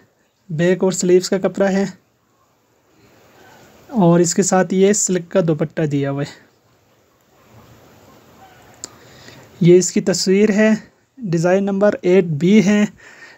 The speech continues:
नाइ-, नौ हज़ार नौ सौ नब्बे इस सूट की प्राइस है। नाइन थाउजेंड नाइन नाइंटी इस सूट की प्राइस है। इसके बाद देखें सोबिया नज़ीर का विटाल का ये वाला सूट।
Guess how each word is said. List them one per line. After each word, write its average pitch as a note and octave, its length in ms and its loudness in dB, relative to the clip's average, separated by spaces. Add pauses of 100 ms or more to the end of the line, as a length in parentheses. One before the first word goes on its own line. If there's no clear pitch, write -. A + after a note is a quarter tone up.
(140)
नाइ-, F3 380 2
नौ F#3+ 240 2
हज़ार G3 300 4
नौ F3+ 200 2
सौ F#3+ 160 0
नब्बे F3+ 360 2
इस F#3+ 160 -2
सूट E3 200 0
की F#3+ 140 -2
प्राइस D3 400 -6
है। E3+ 60 -4
नाइन F3 300 -2
थाउजेंड F3+ 360 0
नाइन E3 240 0
नाइंटी E3 360 0
इस E3+ 160 -2
सूट D#3 160 -4
की - 120 -6
प्राइस C#3 380 -6
है। D3+ 60 -6
इसके - 280 0
बाद F#3+ 200 2
देखें F#3+ 280 0
सोबिया F#3+ 360 2
नज़ीर F3+ 360 0
का F#3 120 2
विटाल E3+ 360 0
का F3+ 100 -2
ये E3 160 2
वाला D#3+ 240 -2
सूट। D3 280 -6